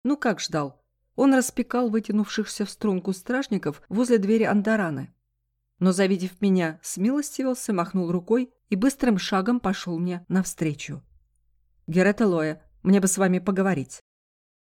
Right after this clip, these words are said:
«Прошу вас, Эберальд, проходите. Простите, я не знаю, как у вас принято. Можно ли обращаться к военному по званию?» Я приложила ладонь к замку.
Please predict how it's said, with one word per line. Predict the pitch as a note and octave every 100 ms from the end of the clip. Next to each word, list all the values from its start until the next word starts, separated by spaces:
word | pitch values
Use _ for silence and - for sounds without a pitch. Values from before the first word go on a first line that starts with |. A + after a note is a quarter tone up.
| _ _ _ _
«Прошу | F#3+ F#3+ - B3
вас, | B3+ -
Эберальд, | E3 D3+ E3 F3
проходите. | C#4 C#4 D4 - E3 - D3 _ _ _ _
Простите, | G#3 G#3 - G#3 G3+
я | A3+
не | G#3
знаю, | F#3 F#3 E3
как | A3 G3+
у |
вас | E3+ F3
принято. | - F3+ D#3+ E3 D#3 - _
Можно | - D4 C#4+
ли | G3+
обращаться | F3+ F3+ F#3+ G#3 F#3+ F#3+
к | F#3
военному | F3+ G3+ A#3+ G#3+
по | G3+ A3
званию?» | G3 F#3 D#3 D#3+ D3+ - _ _ _ _ _ _ _ _ -
Я | B3+
приложила | C#4 G3+ F3+ F3+ F3
ладонь | E3+ F3 F3 A3+
к |
замку. | G#3+ F#3+ F3+ F3 C#3+